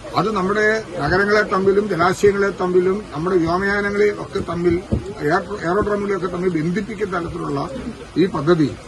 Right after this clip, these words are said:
അതിന്റെ നടത്തിപ്പ് ക്രമങ്ങളെ കുറിച്ചൊക്കെ ആലോചിക്കാനാണല്ലോ ഒരു പരീക്ഷണ പറക്കൽ നടത്തിയത്. വിജയകരമായി ലാൻഡ് ചെയ്തു, അവിടുന്ന്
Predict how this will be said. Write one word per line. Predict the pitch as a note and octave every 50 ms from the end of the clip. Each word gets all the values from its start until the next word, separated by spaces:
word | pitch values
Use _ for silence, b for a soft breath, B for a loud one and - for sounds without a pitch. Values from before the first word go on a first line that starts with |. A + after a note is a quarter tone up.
| - - - - - - -
അതിന്റെ | - - G3 G#3 G#3+ G3
നടത്തിപ്പ് | F3+ E3+ - F#3+ G3 A#3+
ക്രമങ്ങളെ | G#3+ A3 A3 A3 A3 A3 G#3+
കുറിച്ചൊക്കെ | G#3+ G3+ G#3+ G#3 G#3 G3 E3+
ആലോചിക്കാനാണല്ലോ | F3 G3 G#3+ G#3 A3 G3+ A3+ A3+ A3 A3 G#3+ A3 G#3+ A3+ A3+ G#3+ F#3+
ഒരു | F#3 F#3+ F3+
പരീക്ഷണ | F3+ F#3+ - - A3+ G#3+ F#3+
പറക്കൽ | G3+ G3 E3+ F#3+ F#3+ F3+
നടത്തിയത്. | E3 C#3+ D#3 C#3+ A#2 - - - - - - - - - - - - - - - - - - D#3
വിജയകരമായി | F3 G3 G3+ G3+ F#3 E3+ D#3+ E3 E3+ E3
ലാൻഡ് | D3 C#3+ B2 A#2+
ചെയ്തു, | A2 F2 E2 - - - - - - - - - - - - - - - - - - -
അവിടുന്ന് | E3+ G3 G3+ G3+ F3+